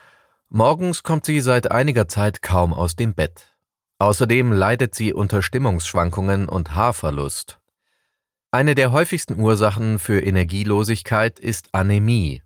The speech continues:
also Blutarmut. Oft kommt es zu Anämien, wenn dem Körper die nötigen Nährstoffe fehlen, um rote Blutkörperchen zu bilden, zum Beispiel Vitamin B zwölf, B neun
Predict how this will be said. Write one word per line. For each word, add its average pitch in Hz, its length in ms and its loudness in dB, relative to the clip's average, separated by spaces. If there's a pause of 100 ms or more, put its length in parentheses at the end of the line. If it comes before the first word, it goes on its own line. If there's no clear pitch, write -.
(220)
also 90 460 0 (100)
Blutarmut. 80 1000 -4 (840)
Oft - 280 0
kommt 180 220 0
es 156 120 -4
zu 104 140 -2
Anämien, 107 720 0
wenn 123 160 2
dem 117 160 0
Körper 120 460 2
die 104 140 -2
nötigen 92 440 -2
Nährstoffe 82 560 0
fehlen, 85 380 0
um 87 240 -2
rote 87 340 -2
Blutkörperchen 92 760 -2
zu 82 140 -6
bilden, 85 420 2 (440)
zum 98 160 0
Beispiel 95 580 0
Vitamin 87 560 0
B 82 180 0
zwölf, 90 640 -2 (180)
B 147 140 0
neun 104 460 2